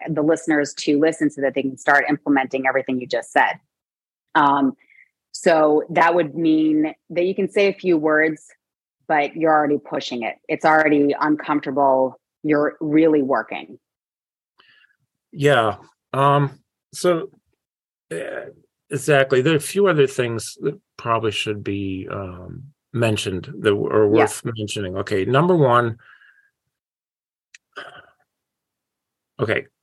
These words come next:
Speaker 2: let's start at the beginning. Doctor Lisa Muratori is, is one of my biggest influences, only, even though we only met not even a handful of times. She's, if, if I'm correct, I think she's still at Stony Brook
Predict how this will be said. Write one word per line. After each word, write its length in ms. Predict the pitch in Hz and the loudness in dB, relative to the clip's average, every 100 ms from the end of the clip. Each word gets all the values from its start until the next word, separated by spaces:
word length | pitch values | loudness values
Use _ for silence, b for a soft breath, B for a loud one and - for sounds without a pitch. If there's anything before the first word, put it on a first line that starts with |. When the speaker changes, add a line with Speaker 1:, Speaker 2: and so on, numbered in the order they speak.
| - | -14
Speaker 2:
let's 260 | 139 113 | -6 -4
start 260 | - - 110 | -2 0 2
at 80 | 104 | 2
the 60 | |
beginning. 380 | - 95 95 98 | -2 -2 -2 0
Doctor 380 | 110 143 147 160 | 0 0 2 4
Lisa 300 | 135 139 147 | 4 4 2
Muratori 920 | 127 123 113 110 - 113 104 92 98 _ _ _ _ _ _ _ _ | 2 4 2 0 -2 2 2 2 -4 _ _ _ _ _ _ _ _
is, 340 | 107 104 101 - | 0 0 0 -6
is 400 | 110 104 - - - | -2 -2 -4 -12 -10
one 180 | 117 117 | -4 0
of 80 | 107 | 2
my 200 | 104 98 | 2 0
biggest 520 | 113 - 147 139 - | -2 0 2 0 -2
influences, 800 | - 107 107 101 95 - 92 - | -6 -4 -2 -2 -2 -4 -6 -2
only, 400 | 127 131 120 110 - _ _ 123 | 2 2 2 -2 -8 _ _ -6
even 200 | 127 120 | -2 2
though 120 | 110 | 2
we 140 | 107 | 2
only 240 | 101 101 95 | 2 0 0
met 300 | 98 98 151 - _ _ _ _ _ _ _ _ | 0 0 -2 -12 _ _ _ _ _ _ _ _
not 200 | 107 110 | 0 2
even 220 | 110 95 87 | 2 0 -4
a 60 | |
handful 460 | 90 92 92 - 92 | -4 -4 -4 -4 -4
of 60 | - | -4
times. 340 | 95 - 95 | -6 -4 -4
She's, 580 | - 127 127 120 - - B B B B B | 0 4 4 2 -4 -8 B B B B B
if, 160 | 110 104 | -2 0
if 220 | 110 - | 0 2
I'm 260 | 110 110 - | 0 -2 -4
correct, 380 | - 117 110 | 0 2 2
I 60 | 104 | -2
think 200 | - 113 | -2 -8
she's 200 | - 104 | -4 -4
still 240 | - 113 | 2 2
at 80 | 104 | 2
Stony 400 | - - 104 110 | 0 2 2 2
Brook 480 | 104 107 104 - | 2 2 0 -4